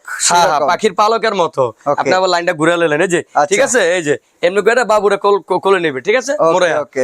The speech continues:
Speaker 2: ঠিক
Speaker 1: এটা
Speaker 2: আছে।
Speaker 1: থাকবে একটা প্রিমিয়াম ক্যাপ টাওয়াল, তিনটা কালার আছে, যার যেটা মনে হয়,
Speaker 2: সেটা
Speaker 1: মনে হচ্ছে
Speaker 2: নিতে
Speaker 1: নিয়ে
Speaker 2: পারবেন।
Speaker 1: নিবে।
Speaker 2: ওকে।
Speaker 1: তারপর দিব হচ্ছে একটা ফিডার।
Speaker 2: ফিডার তো লাগবেই।
Speaker 1: হ্যাঁ,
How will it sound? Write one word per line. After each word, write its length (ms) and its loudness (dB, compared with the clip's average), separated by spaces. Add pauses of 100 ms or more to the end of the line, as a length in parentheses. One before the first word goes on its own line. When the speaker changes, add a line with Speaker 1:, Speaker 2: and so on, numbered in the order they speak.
(120)
Speaker 2:
ঠিক 140 0
Speaker 1:
এটা 100 0
Speaker 2:
আছে। 80 0
Speaker 1:
থাকবে 220 -2
একটা 300 -2 (120)
প্রিমিয়াম 400 -2
ক্যাপ 140 -2 (100)
টাওয়াল, 180 2 (100)
তিনটা 260 -2
কালার 300 0
আছে, 200 -4
যার 200 0
যেটা 200 0
মনে 200 0
হয়, 140 0 (240)
Speaker 2:
সেটা 180 0
Speaker 1:
মনে 100 0
হচ্ছে 140 -2
Speaker 2:
নিতে 120 -2
Speaker 1:
নিয়ে 120 2
Speaker 2:
পারবেন। 140 -2
Speaker 1:
নিবে। 80 -4 (340)
Speaker 2:
ওকে। 100 0
Speaker 1:
তারপর 260 0
দিব 180 0 (100)
হচ্ছে 160 -4
একটা 260 -2
ফিডার। 260 0 (340)
Speaker 2:
ফিডার 300 0
তো 80 -2
লাগবেই। 380 -2 (120)
Speaker 1:
হ্যাঁ, 240 0